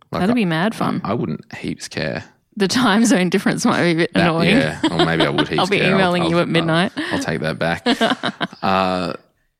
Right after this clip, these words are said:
Speaker 1: but I think in terms of, I would be okay with one of our team members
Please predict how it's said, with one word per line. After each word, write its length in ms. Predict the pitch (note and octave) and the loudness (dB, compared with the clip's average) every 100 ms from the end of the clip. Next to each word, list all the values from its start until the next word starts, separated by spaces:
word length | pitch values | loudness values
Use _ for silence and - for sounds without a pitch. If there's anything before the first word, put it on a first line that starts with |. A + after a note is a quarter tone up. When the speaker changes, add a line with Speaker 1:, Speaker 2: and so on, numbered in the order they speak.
| _ - | _ -2
Speaker 1:
but 140 | E3+ | 0
I 60 | G3 | 0
think 300 | - F#4 - | -2 -4 -4
in 120 | D3 | -6
terms 340 | - D#3 C3 A#2 | -2 -2 -2 0
of, 360 | G#2+ F2 - - _ _ _ _ - | -2 -4 -12 -20 _ _ _ _ -2
I 160 | C3+ | 0
would 160 | F3+ F#3+ | 0 0
be 160 | D3 A#2+ | 0 0
okay 640 | A2+ - - G2 F#2+ E2+ | 0 -4 -4 -2 -2 -2
with 500 | E2+ E2+ E2+ E2 - - - | -4 -4 -4 -6 -14 -12 -6
one 140 | G2+ | -4
of 80 | F2 | -2
our 120 | F2+ | -4
team 380 | - - F#2 F#2 | -6 -8 -4 -2
members 640 | E2 D2+ - - D3 - | -4 -6 -8 -6 -6 -8